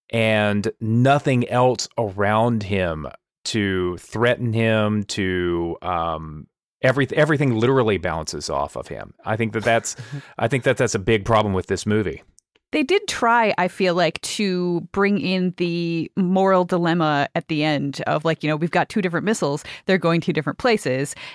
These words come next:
Speaker 2: And you get Miss What's-Her-Face saying, "Oh, you have to save my mom first if I let you go." And he does, 'cause he's true to his word. And then because of that, he's not able to get there in time to save Lois. And then,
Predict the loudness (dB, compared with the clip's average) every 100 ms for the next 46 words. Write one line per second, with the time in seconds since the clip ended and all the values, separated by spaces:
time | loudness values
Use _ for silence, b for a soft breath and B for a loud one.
0 | -2 0 0 2 2 2 2 0 2 0
1 | 0 -2 0 0 0 0 0 2 2 2
2 | 0 -2 -2 -2 0 -2 0 -2 -2 -4
3 | -4 -6 -4 -4 -2 -2 -2 2 2 0
4 | B B 0 2 4 2 2 0 -4 -4
5 | -6 -4 -2 0 -2 0 2 2 0 B
6 | B 0 2 2 0 0 0 2 2 0
7 | 0 -2 -2 0 0 0 -2 -2 -2 0
8 | -2 0 -2 -2 -2 -2 -2 -2 0 2
9 | 2 0 -2 -2 0 -2